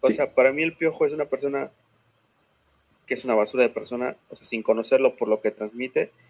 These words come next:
Speaker 1: que no, <laughs> que no merece mi respeto ni nada.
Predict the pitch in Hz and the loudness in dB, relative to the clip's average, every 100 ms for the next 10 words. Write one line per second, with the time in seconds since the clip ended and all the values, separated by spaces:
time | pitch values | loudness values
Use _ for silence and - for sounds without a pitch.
0 | _ _ _ _ _ _ 120 113 120 - | _ _ _ _ _ _ 0 0 0 2
1 | 202 165 156 _ _ _ _ _ - 120 | 2 0 -8 _ _ _ _ _ -4 0
2 | 135 139 135 135 139 - 131 113 107 - | 0 2 2 2 0 -2 -6 -2 -2 2
3 | 135 131 117 110 127 170 | 0 0 -2 0 2 2